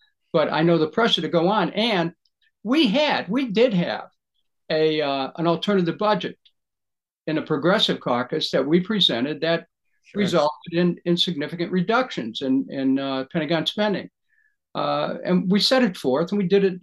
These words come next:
Speaker 1: uh, ahead of time and we voted on it and it got voted down, of course.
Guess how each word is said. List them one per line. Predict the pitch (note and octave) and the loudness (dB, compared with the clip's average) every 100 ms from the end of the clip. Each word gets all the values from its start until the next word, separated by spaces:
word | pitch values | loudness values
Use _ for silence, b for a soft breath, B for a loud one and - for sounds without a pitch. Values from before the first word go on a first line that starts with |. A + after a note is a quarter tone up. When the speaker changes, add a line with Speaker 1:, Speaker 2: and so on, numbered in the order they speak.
| - | -8
Speaker 1:
uh, | D#3+ D3+ D3 - | -4 -4 -6 -4
ahead | D#3+ D#3+ C#3 | -2 0 -2
of | - | -2
time | D3+ A2+ C#3 F3 _ _ _ _ _ _ | -4 -4 -4 -8 _ _ _ _ _ _
and | E3+ E3+ F3+ | 2 6 6
we | G3 | 6
voted | F3 D#3 D3+ | 6 4 4
on | C3 B2 D3 | 2 0 0
it | F3+ | -2
and | D#3 | -4
it | D3+ | -4
got | D3+ C3+ | -6 -2
voted | C3+ B2 B2+ | 0 0 -4
down, | A2+ A2+ A2 | -4 -6 -8
of | - | -10
course. | - B2 D3+ - - | -4 -2 -2 -4 -8